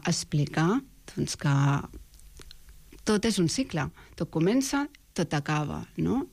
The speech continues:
I que sí, quan un, quan arribem en aquest punt de, de final de cicle,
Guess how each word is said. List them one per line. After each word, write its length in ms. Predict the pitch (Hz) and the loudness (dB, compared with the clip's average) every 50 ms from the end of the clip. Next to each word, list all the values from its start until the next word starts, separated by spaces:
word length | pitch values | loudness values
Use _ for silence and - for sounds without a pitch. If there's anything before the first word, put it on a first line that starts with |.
| - - | -6 -4
I 80 | 214 | -2
que 200 | 190 - 165 147 | 0 2 2 2
sí, 360 | 151 - - - 160 180 262 - - - - - - | 2 0 0 2 2 0 0 -4 -10 -18 -20 -12 -4
quan 240 | - 160 151 151 151 | 0 2 4 4 4
un, 340 | 151 147 147 147 151 - - - - - - - - - | 4 4 4 2 2 0 -4 -10 -12 -10 -10 -10 -12 -10
quan 360 | - - 165 156 151 147 147 - | -2 0 2 4 4 4 4 2
arribem 480 | - 170 160 156 147 156 160 160 160 160 - - | 0 0 0 2 2 4 4 4 4 2 2 0
en 120 | 156 156 | -2 -2
aquest 220 | 151 147 - 151 143 | 0 0 -2 -2 -2
punt 260 | - 214 220 220 202 190 - - - - | 0 2 2 2 2 0 -2 -10 -8 -4
de, 160 | 170 156 151 151 147 - | 0 0 0 0 0 0
de 220 | 175 160 156 151 | -2 0 0 0
final 340 | - - 156 165 180 185 180 | 0 2 4 4 6 6 4
de 80 | 185 180 | 4 2
cicle, 460 | - - 202 214 - - 196 208 226 | 0 0 0 0 0 0 0 0 0